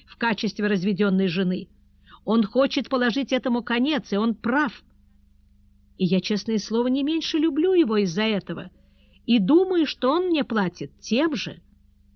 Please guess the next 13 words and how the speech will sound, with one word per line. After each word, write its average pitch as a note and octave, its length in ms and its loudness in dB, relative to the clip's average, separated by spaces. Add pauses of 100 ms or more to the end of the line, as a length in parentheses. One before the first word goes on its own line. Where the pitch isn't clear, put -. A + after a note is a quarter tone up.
(760)
В - 40 -20
конце G#3+ 340 0
концов, A#3 500 -2
я A3 160 0
все A3+ 240 -4
эти G#3+ 160 -4
годы A3 360 0
только B3 360 -2
и A#3+ 80 0
мечтала B3+ 560 -2
снова A3+ 400 -2
начать A3 400 -2
жить, F#3+ 500 -4